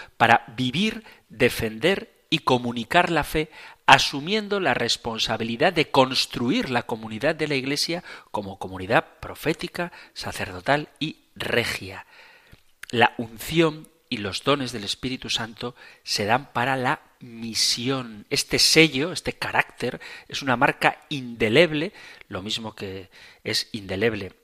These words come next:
el sello, el carácter del sacramento del bautismo y el de la confirmación. En la confirmación significa,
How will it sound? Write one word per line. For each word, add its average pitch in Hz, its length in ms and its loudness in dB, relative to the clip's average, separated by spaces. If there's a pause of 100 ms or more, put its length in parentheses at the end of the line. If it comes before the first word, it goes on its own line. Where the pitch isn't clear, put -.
(420)
el 90 380 -6
sello, 107 420 0
el 90 80 -14
carácter 101 480 -6
del 92 140 -12
sacramento 104 520 -10
del 104 140 -8
bautismo 98 720 -4
y 107 100 -6
el 98 60 -8
de 95 80 -8
la 92 120 -10
confirmación. 95 720 -12 (280)
En 117 160 2
la 143 120 10
confirmación 180 760 -4 (340)
significa, 120 760 -2